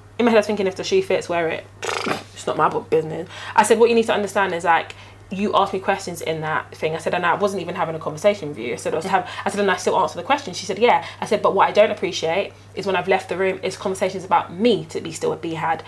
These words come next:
I said, "You can talk about covid, vaccines, isolation, I don't care." I said, "But conversations about my instance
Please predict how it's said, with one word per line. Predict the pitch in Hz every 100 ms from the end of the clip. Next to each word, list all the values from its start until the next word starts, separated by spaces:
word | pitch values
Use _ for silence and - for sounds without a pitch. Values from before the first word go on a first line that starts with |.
| - -
I |
said, | - 202 - -
"You |
can | 285
talk | 277
about | 240 -
covid, | - 165 170 214 - -
vaccines, | 185 - 196 214
isolation, | - - 208 208 254 - -
I | 240
don't | 160
care." | 202 190 120
I |
said, | - 196 - -
"But | - 202 - -
conversations | - 226 226 220 220
about | 214 202 185 - - -
my | 175 180 214 233
instance | 254 262 277 339 359